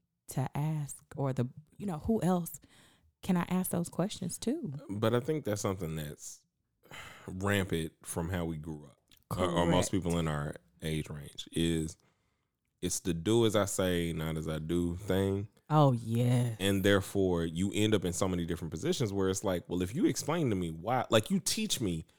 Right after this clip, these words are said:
Speaker 2: just about everything else. You teach me the basics of whatever. And I think a lot of parents were probably worried about, um,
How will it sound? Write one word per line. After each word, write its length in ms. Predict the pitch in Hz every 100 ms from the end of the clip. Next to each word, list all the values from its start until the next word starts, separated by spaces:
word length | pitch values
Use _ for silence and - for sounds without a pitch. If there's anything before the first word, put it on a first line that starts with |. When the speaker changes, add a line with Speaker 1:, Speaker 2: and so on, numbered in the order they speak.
| _ _ _ 85
Speaker 2:
just 260 | 110 131
about 180 | 120 104
everything 400 | 95 90 85 82
else. 260 | - - -
You 100 | 98
teach 280 | - 139 127
me 400 | 117 104 98 90 _ _ _ _ _ - _ - 113
the 140 | 117 107
basics 840 | 92 113 110 - 73 - - - - _ _ _ _ _ -
of 640 | 92 90 87 87 82 -
whatever. 640 | - 92 95 90 80 - - -
And 120 | 101
I 60 | 107
think 220 | 160 156
a 40 |
lot 200 | 120 123
of 80 | 135
parents 340 | - 110 98 92
were 60 |
probably 320 | 90 104 92 92
worried 320 | 90 90 87
about, 600 | 80 85 82 80 80 - _ _ _ _ _ _ _ -
um, 600 | 90 85 82 78 80